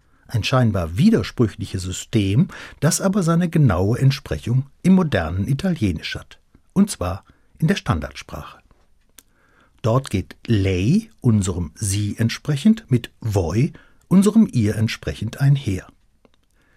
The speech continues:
Die ebenfalls existierende Form loro, einem Sie im Plural entsprechend, wird in der Regel vermieden, außer bei höchst offiziellen Anlässen. Die Parallele zwischen italienischem Standard und deutschem Regionalismus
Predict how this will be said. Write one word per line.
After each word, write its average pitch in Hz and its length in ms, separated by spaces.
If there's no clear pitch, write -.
Die - 160
ebenfalls 175 520
existierende 110 760
Form 95 420
loro, 92 600
einem 95 280
Sie 107 300
im 98 180
Plural 135 460
entsprechend, 156 640
wird 214 160
in 185 100
der 170 120
Regel 98 280
vermieden, 139 680
außer 113 440
bei 143 240
höchst 101 360
offiziellen 135 680
Anlässen. - 500
Die - 60
Parallele 120 680
zwischen 104 340
italienischem 110 720
Standard 113 640
und 92 320
deutschem 95 420
Regionalismus 104 920